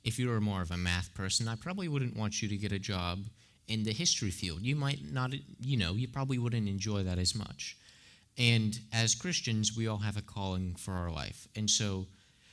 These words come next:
you know, there is a job or a certain skill or something that God has for you.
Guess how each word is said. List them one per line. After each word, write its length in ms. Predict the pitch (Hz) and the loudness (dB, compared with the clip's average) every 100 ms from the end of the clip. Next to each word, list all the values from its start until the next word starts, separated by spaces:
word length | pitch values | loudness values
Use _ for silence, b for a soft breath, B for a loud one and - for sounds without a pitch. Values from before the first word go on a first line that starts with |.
| B - | B 0
you 120 | 143 | 4
know, 240 | 104 107 - 120 | 4 2 -4 -2
there 200 | 139 151 | 2 4
is 140 | 131 | 4
a 60 | 120 | 4
job 560 | 117 107 95 92 92 - | 4 2 2 0 -4 -6
or 200 | 110 98 | -4 0
a 80 | 92 | 2
certain 360 | - 113 104 98 | 2 0 0 2
skill 360 | - 107 92 | 2 2 0
or 80 | 90 | 2
something 420 | - 113 107 101 | 2 2 0 0
that 180 | 92 92 | 0 0
God 300 | 101 92 90 | -2 -2 -4
has 300 | - 92 87 | 0 2 2
for 180 | - 95 | 0 -2
you. 240 | 87 73 | -4 -6